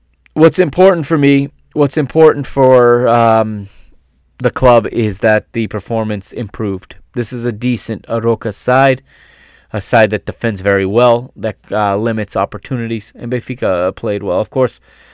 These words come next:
none of the s-, none of the, um, the apps have stats for this. None of them have lineups, 'cause, again, this competition sucks. I like the idea of the competition. I hate the way it's run. But what's important is Benfica, uh, get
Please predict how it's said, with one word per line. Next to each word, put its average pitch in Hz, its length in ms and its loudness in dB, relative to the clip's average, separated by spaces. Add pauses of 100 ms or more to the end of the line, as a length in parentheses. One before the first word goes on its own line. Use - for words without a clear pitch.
(120)
none 185 140 6
of 196 120 0
the 165 60 -6
s-, - 200 -10
none 175 200 0
of 165 100 0
the, 160 260 -4
um, 143 500 -2
the 120 300 -6
apps 127 440 -2
have 117 280 2
stats 135 480 0
for 139 100 -6
this. 131 260 -4
None 123 160 -4
of 117 100 -6
them 107 120 -4
have 98 200 -4
lineups, 120 460 -4
'cause, 101 140 -8
again, 107 280 -6
this 107 180 -8
competition 107 640 -6
sucks. - 500 -2 (680)
I 139 120 4
like 131 320 4
the 127 160 2
idea 117 340 2
of 127 120 0
the 135 60 0
competition. 139 640 -4
I 104 220 0
hate 120 320 -4
the 104 100 0
way 95 200 -2
it's 80 180 -10
run. 92 280 -4 (1300)
But 120 100 2
what's 123 220 2
important 113 340 0
is 98 120 -8
Benfica, 104 760 -2
uh, 98 60 -2
get 110 380 -2